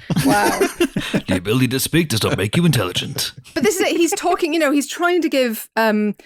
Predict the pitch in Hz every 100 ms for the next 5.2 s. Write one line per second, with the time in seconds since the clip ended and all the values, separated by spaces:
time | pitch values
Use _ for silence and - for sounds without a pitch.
0 | - - - 254 240 - 262 240 - 262
1 | - 240 233 262 269 285 214 185 180 -
2 | _ 208 202 190 196 214 262 - 208 196
3 | 196 190 196 214 202 - 208 233 233 220
4 | - 220 196 196 - 180 220 277 - 185
5 | 175